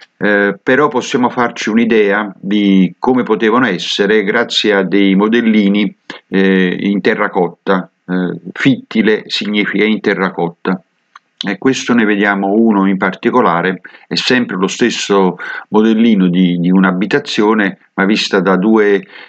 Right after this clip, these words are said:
angolazioni differenti. E possiamo quindi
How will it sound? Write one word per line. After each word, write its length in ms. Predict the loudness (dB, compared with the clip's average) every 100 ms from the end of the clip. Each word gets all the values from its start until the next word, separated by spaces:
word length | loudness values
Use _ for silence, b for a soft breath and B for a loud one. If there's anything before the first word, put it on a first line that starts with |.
| B
angolazioni 800 | -2 0 2 0 -2 -2 0 2
differenti. 880 | 2 0 0 0 0 -2 -6 -6 -6 -10 _ _ _ _ _ _
E 420 | 0 2 2 0 -2
possiamo 500 | -6 -2 0 0 0
quindi 420 | 2 2 2